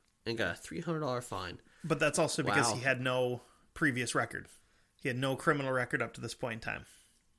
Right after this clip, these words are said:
Speaker 1: True.
Speaker 2: So they're probably just like, you know, "Don't
Speaker 1: Well,
Speaker 2: do it again."
Speaker 1: well, yeah, you're also a military guy.
Speaker 2: Right. And he probably got pulled over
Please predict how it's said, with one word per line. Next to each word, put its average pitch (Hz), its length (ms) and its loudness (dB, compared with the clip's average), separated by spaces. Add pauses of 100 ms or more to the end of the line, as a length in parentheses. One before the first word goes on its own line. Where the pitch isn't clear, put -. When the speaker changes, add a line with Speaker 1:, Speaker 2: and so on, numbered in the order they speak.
Speaker 1:
True. - 140 -2
Speaker 2:
So 147 80 4
they're 135 100 4
probably 135 220 4
just 127 180 -4
like, 120 300 -4
you 135 60 -4
know, 117 160 -4 (720)
"Don't 131 80 2
Speaker 1:
Well, 135 100 8
Speaker 2:
do 156 100 6
it 151 60 4
again." 120 320 0 (420)
Speaker 1:
well, 381 200 0
yeah, 82 180 0
you're 101 300 -2
also 98 340 -2
a - 20 -8
military 101 520 -2
guy. 87 560 -4 (100)
Speaker 2:
Right. 156 240 4 (260)
And 160 120 4
he 165 80 6
probably 151 260 2
got 143 160 -2
pulled 160 240 8
over 131 420 2